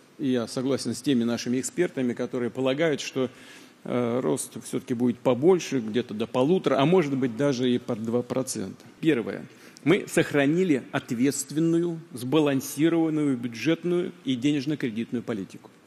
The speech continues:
Их эффективная комбинация позволила выйти на минимальные значения безработицы, а также о инфляции, которая сейчас в России ниже,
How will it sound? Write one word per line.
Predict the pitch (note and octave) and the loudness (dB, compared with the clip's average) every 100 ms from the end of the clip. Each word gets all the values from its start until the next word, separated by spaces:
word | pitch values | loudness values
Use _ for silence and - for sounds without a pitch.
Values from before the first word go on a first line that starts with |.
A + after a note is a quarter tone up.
| _ - - - - - | _ -20 -20 -18 -6 -2
Их | E3 - | -2 -2
эффективная | F3+ F3+ - F#3 D#3 C#3+ | -4 -4 -2 0 2 0
комбинация | - D3+ C3 D#3+ G#3 - - A2 G#2 - - - - | 0 0 2 2 0 -2 -4 -6 -6 -16 -20 -20 -2
позволила | C#3+ B2 E3 E3 D3+ | -2 2 2 2 2
выйти | C#3 D#3 C3 | 0 -4 -2
на | C#3+ C#3 C#3 - - - - D3 | -2 -2 -4 -10 -20 -20 -20 -6
минимальные | C3+ F3 F#3 F3+ D3 C3+ A#2 | -2 0 2 0 0 0 -2
значения | C3+ B2+ D#3 C3+ | -4 -2 0 0
безработицы, | A2+ A#2 B2+ A2+ A2 C#3+ C3 E3 E3 - - - | 0 -2 -2 -2 -4 -8 -8 -10 -12 -14 -20 -12
а | C#3 | -8
также | - E3+ E3 E3 - - - - - | -2 -2 0 -4 -6 -14 -20 -14 -6
о | D3 | -4
инфляции, | C#3 C3+ A2+ G2 - - - C3+ - - - - | -4 -6 -8 -10 -10 -20 -20 -20 -20 -20 -20 -10
которая | C#3 C3+ D3 | -6 0 0
сейчас | - - G3 - | 0 0 -2 -2
в | |
России | C3 B2+ A#2+ A2 | -4 -2 -2 -4
ниже, | A2+ C3+ F#3+ G3+ A#2+ G#2+ | -2 0 2 2 0 -4